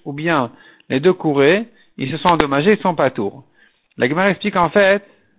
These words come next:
ici Ben Yehuda, le nom d'un Tana,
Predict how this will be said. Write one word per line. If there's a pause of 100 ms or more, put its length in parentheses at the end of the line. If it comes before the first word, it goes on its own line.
(720)
ici
Ben
Yehuda,
le
nom
d'un
Tana,